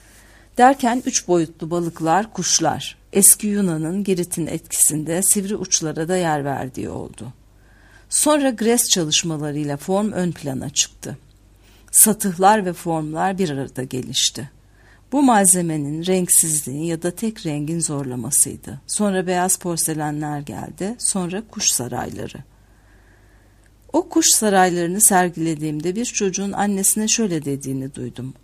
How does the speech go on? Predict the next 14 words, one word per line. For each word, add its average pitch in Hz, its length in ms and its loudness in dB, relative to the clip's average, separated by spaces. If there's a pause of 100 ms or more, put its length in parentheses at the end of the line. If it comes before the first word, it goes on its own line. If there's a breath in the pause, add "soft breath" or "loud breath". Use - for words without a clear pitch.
(100)
"Aa, 202 340 0 (360)
kuşlara 240 520 2
bak, 147 300 -4 (220)
büyüklerin 226 480 2
evlerine 208 480 2
girmiş 143 400 0
kuşlar. - 640 -8 (580 soft breath)
O 185 60 2
zaman 214 420 4
neden 220 400 4
büyüklerin 180 440 0
evlerini 160 480 -2
yapmayayım?" 131 760 -4
dedim. 107 320 -8